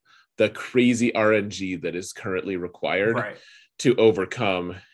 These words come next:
Speaker 1: in, in G A C. Like, you could, you had a nearly perfect ground battle or ground match, and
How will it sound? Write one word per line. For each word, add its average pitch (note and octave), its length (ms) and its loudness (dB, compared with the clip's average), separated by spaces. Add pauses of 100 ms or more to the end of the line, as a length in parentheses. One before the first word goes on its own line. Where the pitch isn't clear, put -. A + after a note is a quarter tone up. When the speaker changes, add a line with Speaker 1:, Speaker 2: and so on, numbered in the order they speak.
(220)
Speaker 1:
in, F#2 500 -2 (360)
in A#2+ 240 2
G B2+ 220 4
A B2+ 40 2
C. D3 220 -2
Like, G2 220 -2
you A#2 100 -2
could, A#2 260 2
you C#3 220 2
had C#3 220 4
a A#2 60 8
nearly B2+ 600 2
perfect A#2+ 720 0
ground G#2 400 0
battle E2+ 480 -6 (440)
or G2+ 120 0
ground G#2 340 0
match, F2 420 -6 (200)
and G2+ 580 0